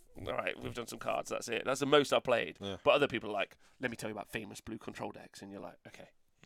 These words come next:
Speaker 1: I,
Speaker 2: <laughs>
Speaker 1: I see you specialised in a particular type of this, uh, this nerddom that I, uh, I didn't."
Speaker 2: Yeah.
Speaker 1: Um, so, <laughs>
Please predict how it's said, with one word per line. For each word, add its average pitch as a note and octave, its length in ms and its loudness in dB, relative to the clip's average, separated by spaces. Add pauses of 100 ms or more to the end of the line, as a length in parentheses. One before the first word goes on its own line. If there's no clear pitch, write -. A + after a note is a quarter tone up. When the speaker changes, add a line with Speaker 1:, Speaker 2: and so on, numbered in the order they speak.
(100)
Speaker 1:
I, A2 140 -10 (260)
Speaker 2:
<laughs> - 840 -10
Speaker 1:
I - 40 -10
see B2 160 -4
you A2+ 160 -4
specialised G#2+ 600 0
in G#2+ 80 -10
a A2 60 -6
particular - 380 -8
type A2 260 -2
of G#2+ 120 -8
this, A2+ 240 -4
uh, A2+ 200 4 (200)
this - 180 -4
nerddom B2+ 500 4
that A#2+ 100 6
I, C3+ 280 8
uh, A#2 280 6
I C3 100 10
didn't." B2 460 -2 (140)
Speaker 2:
Yeah. B2 520 8
Speaker 1:
Um, B2 320 2
so, D#3+ 600 8 (340)
<laughs> E3 300 8